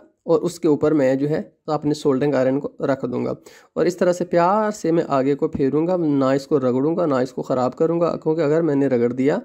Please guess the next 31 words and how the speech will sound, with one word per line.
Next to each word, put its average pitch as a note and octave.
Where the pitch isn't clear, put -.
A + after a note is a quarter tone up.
तो D3
ये C#3
जो C3
है D#3+
बिल्कुल C#3+
ही D#3
पॉइंट, C#3
बिल्कुल D3
सत्यानाश D#3+
इन D#3
पॉइंट C#3
का D3+
हो C#3
जाएगा। D#3
और D3+
दोस्तों, C#3+
अगर D3
एक D#3
भी E3
इनमें C#3
से -
पॉइंट C3
जो B2+
है D#3+
वो D#3+
ख़राब C#3
हो D3+
जाए C3
तो D3+
इसकी D#3
बड़ी D3